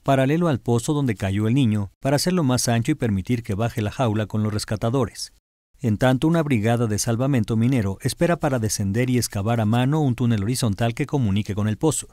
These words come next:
La inestabilidad y la dureza del terreno han alterado los planes de rescate al excavar el túnel vertical,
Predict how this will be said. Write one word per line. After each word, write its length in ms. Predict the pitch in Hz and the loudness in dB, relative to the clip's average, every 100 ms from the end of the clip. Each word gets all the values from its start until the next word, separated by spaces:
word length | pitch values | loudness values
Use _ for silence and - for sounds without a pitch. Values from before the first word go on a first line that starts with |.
| - | -6
La 120 | 113 | 0
inestabilidad 760 | 113 110 117 107 104 98 117 123 | 2 2 0 0 -2 0 0 0
y 60 | |
la 120 | 135 | 0
dureza 340 | 117 107 113 117 | 0 0 0 -2
del 140 | 107 | -2
terreno 460 | 113 127 131 98 98 | -2 0 2 0 -4
han 200 | - 147 | -4 0
alterado 420 | 165 139 113 113 107 | 0 2 0 2 0
los 160 | 92 | -2
planes 380 | - 117 131 120 | -2 0 2 0
de 80 | 104 | -2
rescate 500 | 92 - 123 117 147 | -4 -4 -2 0 0
al 80 | 147 | -2
excavar 420 | - 101 107 113 | -2 -2 0 -2
el 100 | 101 | 0
túnel 280 | 110 110 104 | 0 0 0
vertical, 540 | 110 127 147 113 | -2 -2 0 0